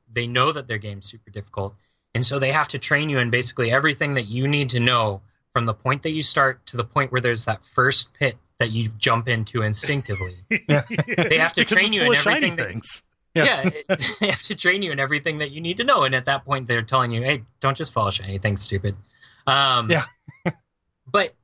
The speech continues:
Speaker 1: there's even this, this lore aspect to it where you start off in the same place that everybody who gets summoned into the Nexus starts off. And so those, the soldiers that you first encounter,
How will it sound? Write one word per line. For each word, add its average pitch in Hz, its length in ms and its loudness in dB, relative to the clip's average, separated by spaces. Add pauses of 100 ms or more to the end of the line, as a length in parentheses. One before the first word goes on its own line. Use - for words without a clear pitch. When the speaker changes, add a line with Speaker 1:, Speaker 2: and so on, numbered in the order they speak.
(140)
Speaker 1:
there's 185 500 0
even 190 460 -2
this, - 480 -2
this 135 260 -2
lore 139 420 2
aspect 131 640 -4
to 120 120 0
it 117 140 0 (100)
where 123 380 4
you 120 320 -6
start 151 440 2
off 139 320 2 (460)
in 143 140 -2
the 135 80 0
same 135 300 0
place 131 320 -2
that 120 180 -6
everybody 131 540 2
who 120 80 -6
gets 117 240 -4
summoned 117 320 -2
into 113 240 -4
the 113 80 -4
Nexus 113 360 -2
starts 104 340 -2
off. 175 240 2
And 127 100 -2
so 139 160 0
those, 120 340 0
the 131 220 0
soldiers 151 560 0
that 131 140 -4
you 123 80 2
first - 320 -2
encounter, 127 540 2